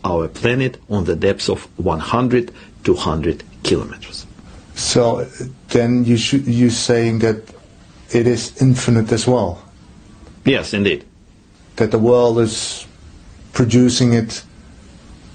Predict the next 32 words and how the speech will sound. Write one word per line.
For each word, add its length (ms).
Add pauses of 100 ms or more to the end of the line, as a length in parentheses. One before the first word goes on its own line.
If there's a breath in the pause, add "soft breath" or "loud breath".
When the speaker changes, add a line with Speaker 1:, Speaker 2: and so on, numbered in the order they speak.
(800)
Speaker 2:
over 300
and 100
over 440
again? 440
Speaker 1:
Yes. 360 (560 loud breath)
Speaker 2:
But 340 (220)
I, 280
I 40
do 180
hear 200
stories 460
that, 260
that 280
oil 240
fields 360
are 120
running, 440 (180)
running 260
out 400 (180)
and 120
they're 180
closing 420
the 140
oil 180
fields 360
because 480
there 200
is 120
no 120
oil 260
anymore. 460 (1300 loud breath)
Speaker 1:
People 400